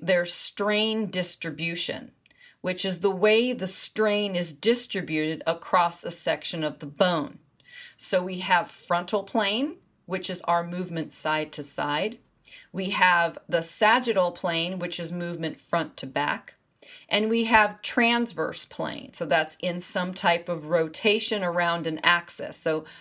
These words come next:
for our purposes, it would be maybe turning quickly to walk another direction or rotating in our direction or rotating some part of the body. So strain distribution encompasses a lot of things.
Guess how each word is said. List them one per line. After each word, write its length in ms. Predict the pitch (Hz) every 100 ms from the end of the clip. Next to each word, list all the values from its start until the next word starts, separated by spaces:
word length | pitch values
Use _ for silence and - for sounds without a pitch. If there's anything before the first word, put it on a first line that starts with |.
| -
for 140 | 185
our 200 | 196 202
purposes, 640 | 196 190 180 170 170 160
it 100 | 156
would 160 | 165 160
be 160 | 165
maybe 440 | 160 165 156 156 - - - _ _ _ _ _ 180
turning 440 | - 214 190 180
quickly 460 | - 208 - 185 170
to 80 | 165
walk 420 | 160 170 160 -
another 320 | 160 160 156
direction 640 | 156 156 151 - - 147
or 200 | 156 156
rotating 840 | 156 190 185 180 196 170 170 165 156
in 160 | 160 -
our 140 | 165
direction 540 | 151 160 160 151 - 160
or 140 | 151
rotating 640 | 156 165 165 175 151 151
some 320 | 151 165 156 151
part 320 | 156 151 147
of 160 | 151 143
the 80 | 147
body. 520 | 151 143 - - - _ _ - - - -
So 300 | - - 196
strain 580 | 190 - 240 247 294 311
distribution 960 | 226 226 - 190 202 220 220 175 160 -
encompasses 920 | 175 175 - 208 180 175 165 160 156 -
a 100 | 165
lot 340 | 156 160 151 151
of 120 | -
things. 560 | - 151 - - -